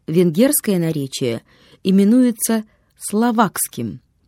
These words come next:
но разнится от чешского большую частью только в выговоре, хотя авторы многоязычного словаря признают его особенным.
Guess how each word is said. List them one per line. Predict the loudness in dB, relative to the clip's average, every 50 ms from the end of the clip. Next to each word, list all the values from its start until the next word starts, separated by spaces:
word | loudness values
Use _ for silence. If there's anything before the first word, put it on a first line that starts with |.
| _ _ _ _ _ _ _ _
но | 2 4 4 6 6 4 4
разнится | 2 2 0 2 2 2 2 2 0 -2 -2 -2
от | -2 -4 -6
чешского | -6 -4 -2 -2 -2 -2 -2 -2 -2 -2 -2
большую | -2 0 2 2 2 2 2 -2 -2 -2 -2 -2
частью | -2 -2 -2 -2 -4 -2 -2 -2 -2 0
только | 0 -2 -2 -2 -2 -2 -2
в | -2
выговоре, | 0 0 2 2 2 2 0 0 0 0 -2 -4 -6 _ _ _ _ _ _ _ _
хотя | -4 -4 -2 -2 0 0 0 0 0 0
авторы | 0 0 0 0 -2 -2 0 2 2 0 0 0
многоязычного | 0 0 2 2 2 2 2 2 2 2 2 0 -2 -2 -2 -4 -4 -2 -2 -2
словаря | -4 -4 -4 -2 -2 0 0 0 0 0 -2 -4 -12 -20 -20 -20 -20 _ _
признают | 0 2 4 4 4 4 4 4 2 2 2 0
его | 0 0 2 2 0 0 0
особенным. | -4 -6 -6 -6 -4 -2 -2 -2 -2 -4 -4 -6 -6 -8 -10 -12 -14